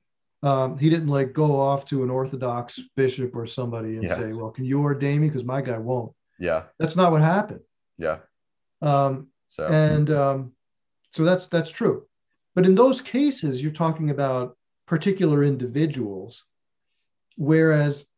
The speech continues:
Speaker 1: in, in the case that we're talking about with women's ordination, for
Speaker 2: Yeah.
Speaker 1: example, right?
Speaker 2: Yeah.
Speaker 1: You're not called, you, the individual, are not called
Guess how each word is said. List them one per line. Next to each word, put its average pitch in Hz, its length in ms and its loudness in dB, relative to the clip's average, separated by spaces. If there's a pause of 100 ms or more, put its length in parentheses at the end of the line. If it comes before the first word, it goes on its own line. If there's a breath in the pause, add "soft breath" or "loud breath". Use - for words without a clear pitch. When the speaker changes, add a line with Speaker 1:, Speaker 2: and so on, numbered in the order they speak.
(140)
Speaker 1:
in, 151 440 0 (1500)
in 160 120 2
the 156 60 2
case 180 300 0
that 147 180 -4 (220)
we're 151 320 2
talking 151 240 0
about 127 140 0
with 120 200 -4
women's 131 300 -2
ordination, 120 640 0
for 110 220 -10
Speaker 2:
Yeah. 85 160 0
Speaker 1:
example, 101 280 -10
right? 113 300 -8 (180)
Speaker 2:
Yeah. 80 220 -4 (460)
Speaker 1:
You're 269 540 2
not 170 360 0
called, 127 380 0
you, 214 180 2
the 180 140 2
individual, 151 500 0
are 127 60 0
not 117 220 -4
called 117 320 -6